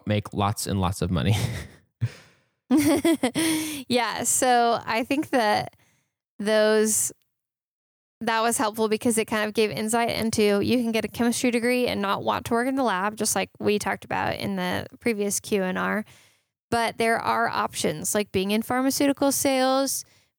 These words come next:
Speaker 2: being a teacher, and being in, um, being in patent law. So there's lots of other options, but it is really important to do what makes you happy. So even if a pile of money is on the table, be sure to take the thing that's better for you.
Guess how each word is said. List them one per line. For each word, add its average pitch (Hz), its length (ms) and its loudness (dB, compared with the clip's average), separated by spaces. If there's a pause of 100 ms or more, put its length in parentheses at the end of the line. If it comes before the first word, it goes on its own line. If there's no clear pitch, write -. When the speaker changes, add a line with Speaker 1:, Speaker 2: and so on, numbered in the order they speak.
Speaker 2:
being 220 260 2
a 262 60 2
teacher, 247 840 2 (100)
and 196 580 -2 (120)
being 202 400 0
in, 101 580 -6
um, - 460 -8 (160)
being 208 240 0
in 214 120 -2
patent - 360 -8
law. - 200 -6
So 226 200 -2
there's 214 260 0
lots 294 180 -2
of 220 80 -2
other - 220 -2
options, 202 400 -6
but - 160 -2 (140)
it 247 140 -2
is 285 180 0
really 254 120 2
important 220 340 -2
to 202 60 -4
do 190 300 2
what 180 340 -2 (640)
makes 208 320 -2
you 202 120 2
happy. 214 360 0
So 208 220 0
even 208 340 -4
if 208 140 -2
a 202 40 -8
pile 202 300 0
of 196 140 -2
money 208 440 -2
is 202 360 -2 (340)
on 208 120 0
the 202 80 0
table, 214 400 2
be 220 180 0
sure 214 180 0
to 202 120 0
take - 260 -4
the 185 100 -2
thing 185 280 -4
that's - 240 -6
better - 340 -4
for - 260 -8
you. - 80 -8